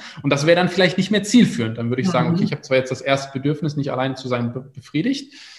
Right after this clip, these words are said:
Speaker 1: aber das ist jetzt auch nicht so gut. Und dann würde man sich eben fragen, okay, was wäre denn ab diesem neuen Punkt, von diesem neuen... Ähm, ja, Berg, den ich jetzt erklommen habe, sage ich mal, wenn ich da oben gucke, was ist denn jetzt mein neues Ziel? Und dann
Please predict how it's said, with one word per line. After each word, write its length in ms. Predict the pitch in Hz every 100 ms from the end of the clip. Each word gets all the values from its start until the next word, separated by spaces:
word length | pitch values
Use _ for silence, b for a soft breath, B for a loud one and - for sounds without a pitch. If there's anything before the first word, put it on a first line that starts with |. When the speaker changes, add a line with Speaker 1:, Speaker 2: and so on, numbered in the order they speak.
| B -
Speaker 1:
aber 400 | 147 147 147 143
das 160 | 139
ist 80 | 156
jetzt 180 | 160 -
auch 220 | 165 160
nicht 160 | 123 -
so 160 | 113
gut. 300 | 113 165 254
Und 80 | 156
dann 380 | 143 147 165 151
würde 140 | 156 165
man 180 | 156
sich 100 | 151
eben 140 | 156 151
fragen, 200 | 151 139
okay, 180 | - 147
was 160 | 127
wäre 180 | 143 143
denn 140 | 135 131
ab 180 | 131 -
diesem 280 | 147 139
neuen 340 | 139 139 156 151
Punkt, 400 | - 226 247 -
von 160 | 131 123
diesem 220 | 123 120
neuen... 360 | 123 123 120 120 b b b _
Ähm, 540 | 127 123 120 120 120 - _ _
ja, 160 | - 113
Berg, 340 | 113 131 170 -
den 140 | 151
ich 80 | 143
jetzt 140 | 139
erklommen 460 | - - 139 196 190
habe, 280 | 196 226 208
sage 180 | 208 196
ich 80 | 208
mal, 180 | 220
wenn 80 | 160
ich 80 | 143
da 120 | 143 147
oben 160 | 147
gucke, 240 | 240 247 156
was 160 | 147
ist 60 | -
denn 80 | 156
jetzt 160 | 151
mein 120 | 147 147
neues 360 | 180 139 - -
Ziel? 320 | - 123 -
Und 120 | 123
dann 140 | 127